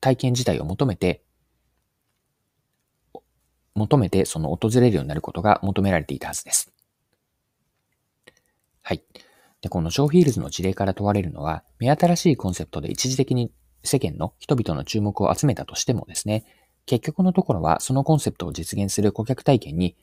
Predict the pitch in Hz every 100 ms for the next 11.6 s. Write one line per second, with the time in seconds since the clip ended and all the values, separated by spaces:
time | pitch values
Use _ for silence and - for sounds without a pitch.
0 | _ - 127 185 185 147 87 87 - 87
1 | 143 160 160 - - 73 67 - 80 -
2 | _ _ _ _ - 117 147 147 87 87
3 | 85 - 98 143 156 143 131 123 117 -
4 | - - - - 110 _ _ _ - 170
5 | 175 156 87 85 76 67 - _ _ _
6 | - 165 160 156 147 156 98 71 71 -
7 | - 92 95 _ _ _ _ _ _ _
8 | _ _ _ _ _ _ - 139 143 127
9 | 131 123 - 78 87 80 - 147 156 -
10 | - 107 123 107 82 71 71 120 - 110
11 | 104 85 - - 90 85